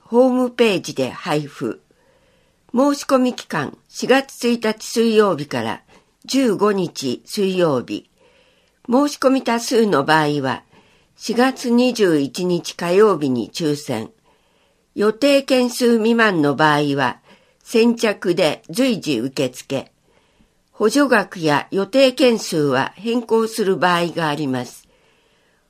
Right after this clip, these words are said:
補助対象や受付件数など詳細はホームページか、都市計画課の窓口で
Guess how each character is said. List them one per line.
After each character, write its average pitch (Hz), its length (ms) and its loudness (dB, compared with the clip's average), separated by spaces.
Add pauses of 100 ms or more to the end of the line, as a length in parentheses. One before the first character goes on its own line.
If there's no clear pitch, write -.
補 226 180 0
助 285 240 0
対 269 240 2
象 160 300 0
や 127 280 -2
受 220 260 2
付 226 260 -4
件 226 240 2
数 160 260 -2
な 135 160 0
ど 123 120 -2
詳 190 280 -2
細 160 340 -2
は 135 280 -2
ホ 226 300 4
ー - 20 -2
ム 220 160 0
ペ 208 240 -2
ー 160 80 -2
ジ - 140 -12
か、 - 260 -8 (640)
都 202 140 -2
市 - 180 -10
計 269 220 2
画 254 200 2
課 233 200 0
の 226 140 4
窓 190 300 2
口 165 320 -6
で - 260 -6